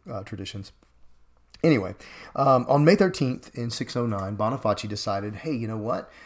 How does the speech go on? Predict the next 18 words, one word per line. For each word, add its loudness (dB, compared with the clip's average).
We -2
are -2
now -2
moving -2
our -2
religion -8
into -6
this -10
region -4
where -6
the -10
Celts -10
are. -4
Um, -6
we -2
don't -4
really -6
like -8